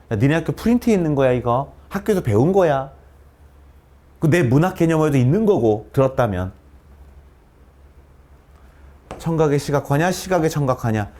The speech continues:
얘는 시각의 청각화다. 가을강이 먼저 있고 거기에 울음을 집어넣었으니.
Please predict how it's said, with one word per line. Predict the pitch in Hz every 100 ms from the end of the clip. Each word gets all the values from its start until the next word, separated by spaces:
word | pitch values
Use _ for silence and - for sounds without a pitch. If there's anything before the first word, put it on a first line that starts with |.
| -
얘는 | 170 170
시각의 | - 208 190
청각화다. | 180 175 160 160 143 185 - -
가을강이 | - 135 165 175 170 170
먼저 | 139 139 147
있고 | 110 - 131 - - - - -
거기에 | 131 131 160 180 - -
울음을 | 156 202 190
집어넣었으니. | 156 143 120 - 104 107 98